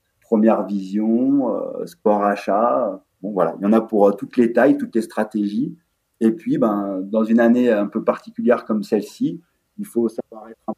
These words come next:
peu agile et, on, et mettre en place, euh, euh, des outils, euh, qui sont aujourd'hui accessibles. Voilà, on s'aperçoit finalement qu'en visio, euh,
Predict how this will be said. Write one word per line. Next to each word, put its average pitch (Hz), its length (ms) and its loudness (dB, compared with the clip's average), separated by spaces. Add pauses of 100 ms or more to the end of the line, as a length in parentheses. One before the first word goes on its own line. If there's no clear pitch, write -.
peu 113 100 0
agile 104 420 2
et, 98 200 4
on, 90 300 -10 (300)
et 98 60 0
mettre 110 320 2
en 110 60 2
place, 113 400 0
euh, 92 220 2 (580)
euh, 85 380 -12
des 98 240 2
outils, 117 400 4
euh, 92 120 2
qui - 140 -12
sont - 180 -6
aujourd'hui 95 600 -4 (100)
accessibles. 101 800 -2 (240)
Voilà, 95 360 2
on - 140 -20
s'aperçoit 104 560 0
finalement 101 420 0
qu'en 95 520 -4
visio, 107 580 0
euh, 87 80 0